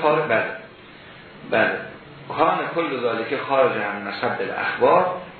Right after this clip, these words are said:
و المتیقن المستفاد حکم من الاخبار هو القش المشتمل علی الحدود الاربعه التي اشرنا الیها. ظاهر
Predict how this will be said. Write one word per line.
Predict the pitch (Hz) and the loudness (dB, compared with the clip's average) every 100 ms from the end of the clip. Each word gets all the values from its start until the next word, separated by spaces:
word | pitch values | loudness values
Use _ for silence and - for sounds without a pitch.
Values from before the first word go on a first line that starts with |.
| - - - - | -18 -20 -12 0
و | 113 | 2
المتیقن | 110 110 110 123 143 - 104 | 2 0 0 2 2 -2 -4
المستفاد | 101 101 98 101 101 98 | -6 -8 -8 -6 -4 -2
حکم | 98 98 - | -2 -6 -6
من | 101 107 | -4 -2
الاخبار | - 110 - 151 196 190 - - - - | 0 0 0 2 2 0 -6 -14 -16 -2
هو | 151 | 6
القش | 165 123 - 147 185 - - | 6 6 4 4 4 2 -2
المشتمل | 120 117 113 - 170 190 | -4 -4 -2 -2 -2 -2
علی | 170 151 139 | 0 2 2
الحدود | 135 113 131 127 | 2 2 2 4
الاربعه | 117 - 101 110 143 170 | 4 4 2 4 4 4
التي | 139 - - | 2 2 2
اشرنا | - - 139 127 101 | 4 4 4 2 0
الیها. | 98 95 92 95 107 - - - - - - - - - | -4 -6 -8 -8 -10 -14 -18 -18 -18 -18 -18 -18 -18 -6
ظاهر | 110 110 | 0 0